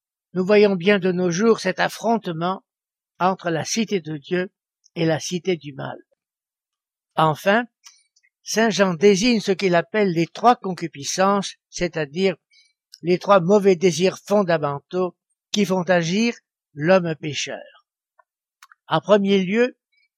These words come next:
les désirs de la chair à base d'égoïsme. En deuxième lieu,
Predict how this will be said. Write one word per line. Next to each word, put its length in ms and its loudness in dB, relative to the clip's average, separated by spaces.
les 160 -2
désirs 420 0
de 80 -4
la 160 4
chair 460 2
à 120 0
base 300 -2
d'égoïsme. 760 -2
En 120 -8
deuxième 440 -2
lieu, 300 2